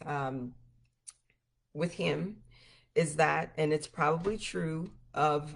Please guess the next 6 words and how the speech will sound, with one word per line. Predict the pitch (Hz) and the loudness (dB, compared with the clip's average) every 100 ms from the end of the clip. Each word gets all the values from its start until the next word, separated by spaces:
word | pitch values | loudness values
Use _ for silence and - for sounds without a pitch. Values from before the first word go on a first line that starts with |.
| - | -8
many | 139 147 170 | -4 -2 0
men, | 165 139 147 143 | -2 -2 -6 -2
when | 139 | 2
they | 143 160 | 4 4
become | 185 - 185 180 - | 2 -4 -2 0 0
emotional, | 170 156 143 147 - 185 214 247 | 0 2 2 0 -2 -2 -2 -2